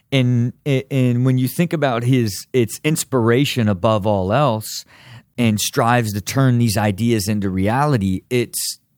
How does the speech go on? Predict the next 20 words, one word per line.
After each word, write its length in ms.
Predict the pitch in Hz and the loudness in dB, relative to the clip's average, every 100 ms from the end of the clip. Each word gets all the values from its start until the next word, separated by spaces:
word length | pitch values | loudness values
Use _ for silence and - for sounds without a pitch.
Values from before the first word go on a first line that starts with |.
| _ 123 - - | _ -18 -14 -6
it's 220 | 131 - | -4 -2
making 380 | 139 170 170 156 | 0 0 -2 -6
so 380 | - - 165 202 | -6 -2 0 2
much 240 | 175 156 | 2 0
sense 600 | - 160 156 135 - - - _ _ _ _ _ | 0 2 2 0 -6 -10 -14 _ _ _ _ _
to 640 | - 147 123 113 110 107 117 - _ _ | 0 2 2 0 0 -2 -4 -10 _ _
who 240 | - 180 190 | -4 0 0
I 140 | 160 | 2
am 320 | 143 147 139 | 0 0 0
and 140 | 117 104 | -2 0
what 140 | 135 | 0
I 140 | 147 131 | 2 0
do 260 | 113 135 | 0 2
and 160 | 123 104 | 2 0
why 300 | 110 123 123 | 0 2 2
I've 80 | 113 | 2
been 200 | 120 110 | 2 2
able 240 | 110 107 | 2 0
to, 260 | 92 101 98 | 0 0 0
to, 480 | - 104 98 95 | -2 -2 0 0